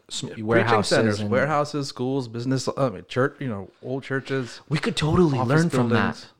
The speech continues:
Speaker 2: Yeah.
Speaker 1: We could totally learn
Speaker 2: But
Speaker 1: from
Speaker 2: the
Speaker 1: that.
Speaker 2: thing is, and, and the thing is, you know, iskan is not,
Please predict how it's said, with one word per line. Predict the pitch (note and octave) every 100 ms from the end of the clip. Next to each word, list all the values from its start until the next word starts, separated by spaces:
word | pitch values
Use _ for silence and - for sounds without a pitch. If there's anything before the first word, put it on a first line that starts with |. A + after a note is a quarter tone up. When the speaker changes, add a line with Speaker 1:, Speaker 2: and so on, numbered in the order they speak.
| _
Speaker 2:
Yeah. | - F3+ A#3 A2 -
Speaker 1:
We | C3+
could | -
totally | - C#3 C3+ C3
learn | B2+ C#3
Speaker 2:
But | C#3
Speaker 1:
from | C#3
Speaker 2:
the | D#3+
Speaker 1:
that. |
Speaker 2:
thing | G#3 G3
is, | F3+ -
and, | E3 D#3+
and | D#3
the |
thing | D#3 F#3
is, | F3+ C#3+ -
you | D#3
know, | C3 A2 -
iskan | C#3+ C#3 - G3
is | F3
not, | D3+ C#3+